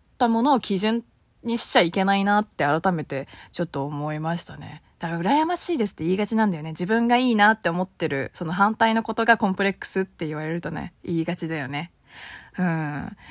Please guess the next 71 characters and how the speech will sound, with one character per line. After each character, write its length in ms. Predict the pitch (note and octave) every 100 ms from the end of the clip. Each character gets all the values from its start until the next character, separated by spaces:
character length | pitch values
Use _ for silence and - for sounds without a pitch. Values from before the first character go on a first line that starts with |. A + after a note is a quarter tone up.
| - - - -
な 100 | G3
ん 40 |
か 100 | F#3
さ、 120 | F#3 F3
コ 180 | B3
ン 80 | D4
プ 120 | D#4
レ 80 | F4+
ッ 60 | F#4 _
ク 80 | -
ス 160 | F3+ F#3+
っ 40 |
て 160 | F#3+ E3+
な 120 | D#3+
る 100 | D#3
と、 420 | - D3+ C#3+ - -
や 60 | F#3+
っ 20 |
ぱ 200 | E3+ D#3+
完 220 | - C#4+ A4
全 200 | A4+ A4 G#4 G#4
に 100 | F#4 _ -
そ 120 | D4+
れ 120 | D#4+
が 80 | D#4
救 260 | - - D4
わ 100 | D4
れ 100 | C#4+
る 100 | C#4+
こ 120 | C4+
と 120 | C4
っ 20 |
て 160 | - D#3+
絶 200 | F3 E3+ -
対 400 | F#3+ F#3+ F#3 - _ _ _ _
な 220 | - G#3 A#3+
い 80 |
じ 80 | F#3+
ゃ 60 | E3+
な 100 | E3
い 80 | E3
で 80 |
す 80 | F#3
か。 200 | - E3+ F#3
ど 200 | A#3+ C#4
ん 180 | D4
だ 120 | C#4 C4+
け 140 | B3+
人 200 | C#4 C4+
に 100 | A#3+
褒 80 | A3
め 100 | G#3
ら 120 | G3+
れ 80 | F#3
て 100 | D#3
も。 180 | D3 - _ -
自 160 | F#3 F3+
分 160 | G3+
の 80 | G3+
中 240 | G3+ F#3
の 80 | D3
も 140 | D#3 D#3
の 60 |
だ 100 | D3+
か 100 | -
ら。 120 | - - _ _ - - -
で 80 | -
も 80 | E3+
じ 80 |
ゃ 40 |
あ、 60 | E3